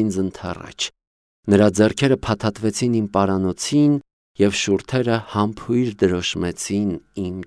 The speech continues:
ճակատին։ «Կատարվեց», շշնջաց նա։ «Օ, իմ սեր, օ, իմ տեր, լավ է թե վատ, այժմ մենք միասին ենք մինչև մահ,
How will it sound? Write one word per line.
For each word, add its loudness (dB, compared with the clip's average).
ճակատին։ -16
«Կատարվեց», -14
շշնջաց -6
նա։ -16
«Օ, -2
իմ -10
սեր, -14
օ, -4
իմ -8
տեր, -8
լավ -6
է -6
թե -12
վատ, -10
այժմ -6
մենք -10
միասին -6
ենք -12
մինչև -6
մահ, -8